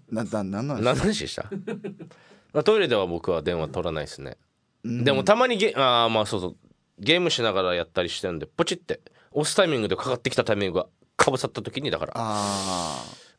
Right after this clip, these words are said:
Speaker 2: 「かけ直します」って言って。
Speaker 1: <laughs> なるほどね。
Speaker 2: うん。
Speaker 1: 電話は取らない。
Speaker 2: 電話取らないです。
Speaker 1: お尻は拭く。
Speaker 2: お尻も拭かないですね。いや、拭くよ、や、バカ野郎。
Speaker 1: <laughs>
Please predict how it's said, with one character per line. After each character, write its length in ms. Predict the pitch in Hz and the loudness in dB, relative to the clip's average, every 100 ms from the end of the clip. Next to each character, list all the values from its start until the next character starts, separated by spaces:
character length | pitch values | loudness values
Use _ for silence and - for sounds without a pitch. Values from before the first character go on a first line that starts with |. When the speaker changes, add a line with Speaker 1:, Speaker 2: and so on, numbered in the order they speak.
| _ - | _ -6
Speaker 2:
「か 100 | 127 | -4
け 100 | 123 | -4
直 140 | 110 | -6
し 120 | 110 | -6
ま 360 | 104 92 85 90 | -6 -6 -8 -8
す」 160 | - | -12
っ 140 | - - | -14 -20
て 160 | - - - - - - - 370 - 185 | -20 -18 -12 -10 -10 -12 -16 -14 -12 -12
言 80 | |
っ 20 | - | -14
て。 60 | |
Speaker 1:
<laughs> 680 | _ _ _ _ - 208 - | _ _ _ _ -18 -16 -6
な 120 | 131 | -4
る 80 | 123 | -2
ほ 80 | 98 | -4
ど 80 | 101 | -6
ね。 100 | 135 | -8
Speaker 2:
う 20 | |
ん。 380 | 82 76 67 - _ _ _ _ _ _ - | -8 -10 -12 -20 _ _ _ _ _ _ 0
Speaker 1:
電 180 | 175 240 | 6 6
話 80 | 262 | 6
は 80 | 247 | 4
取 120 | 190 | 2
ら 80 | 113 | 2
な 100 | - | -4
い。 60 | _ _ _ _ 139 | _ _ _ _ 2
Speaker 2:
電 140 | 196 | 4
話 60 | 147 | 4
取 120 | 123 | 2
ら 80 | 98 | 2
な 100 | 80 | -2
い 40 | |
で 60 | - | -8
す。 140 | - _ _ _ - | -20 _ _ _ 0
Speaker 1:
お 120 | 185 | 0
尻 180 | 208 214 | 2 2
は 100 | 196 | 0
拭 80 | - | -2
く。 160 | - _ _ _ _ - - - | -12 _ _ _ _ -20 -16 0
Speaker 2:
お 100 | 220 | 2
尻 140 | 208 262 | 2 0
も 100 | - | 0
拭 80 | |
か 80 | - | 0
な 60 | 80 | -2
い 20 | |
で 40 | 80 | -4
す 140 | - | -8
ね。 160 | 67 - | -8 -4
い 40 | |
や、 60 | - | -2
拭 200 | - - | -2 6
く 80 | 330 | 6
よ、 120 | 202 | 8
や、 100 | - | 6
バ 140 | - 113 | 6 6
カ 120 | 110 | 6
野 140 | 95 | 6
郎。 120 | 87 | 4
Speaker 1:
<laughs> 80 | - | 4